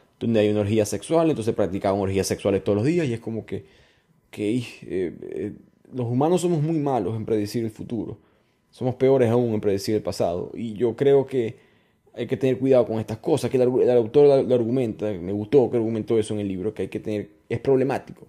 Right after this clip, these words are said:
extrapolar la vida de las sociedades de hoy en día y combinarlas con las del pasado de estos cazadores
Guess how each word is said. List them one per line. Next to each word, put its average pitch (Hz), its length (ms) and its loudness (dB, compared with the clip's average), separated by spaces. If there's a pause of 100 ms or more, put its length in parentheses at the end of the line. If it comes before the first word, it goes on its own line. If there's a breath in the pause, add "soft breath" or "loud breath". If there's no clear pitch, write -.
(120)
extrapolar 98 720 -4 (280 soft breath)
la 104 140 0
vida 117 240 4
de 113 60 4
las 107 140 0
sociedades 104 580 0
de 143 160 4
hoy 139 120 4
en 139 100 -2
día 117 300 -4 (280)
y 127 80 -6
combinarlas 107 480 0
con 101 140 -4
las 98 80 -2
del 98 140 -2
pasado 95 340 0
de 104 80 2
estos 98 160 -6
cazadores 95 480 0